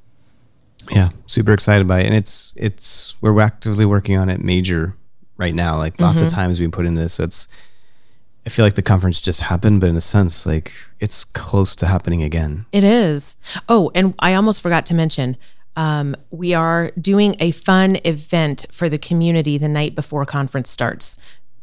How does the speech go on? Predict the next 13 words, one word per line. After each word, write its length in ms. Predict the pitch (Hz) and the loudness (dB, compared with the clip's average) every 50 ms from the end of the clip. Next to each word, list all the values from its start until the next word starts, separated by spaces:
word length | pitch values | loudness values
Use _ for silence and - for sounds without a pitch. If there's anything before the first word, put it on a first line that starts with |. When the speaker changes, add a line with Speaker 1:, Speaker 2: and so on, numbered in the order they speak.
| - - - - | -16 -18 -16 -12
Speaker 2:
So 220 | - - 208 202 | -4 0 4 4
when 100 | 202 202 | 6 6
you're 100 | 202 190 | 6 4
booking 340 | 170 165 220 240 - 247 214 | 4 2 0 0 2 0 0
your 100 | 190 175 | 0 0
travel, 420 | 160 - - 175 170 156 151 147 147 | -2 -2 -2 0 0 0 0 0 0
make 160 | 147 151 - | -2 -2 -4
sure 160 | - - 190 | -4 -2 -2
you're 100 | 180 165 | -2 -2
coming 360 | - - 190 185 180 170 165 | -2 -2 -2 0 0 0 0
in 320 | 165 160 156 156 156 156 156 - - - - | 0 0 0 0 -2 -4 -6 -10 -14 -12 -4
Monday 320 | - 175 170 170 180 190 196 | -2 0 2 2 4 4 4
morning 580 | 185 170 156 151 147 147 147 147 160 170 180 | 4 4 4 2 2 2 2 0 0 -2 -4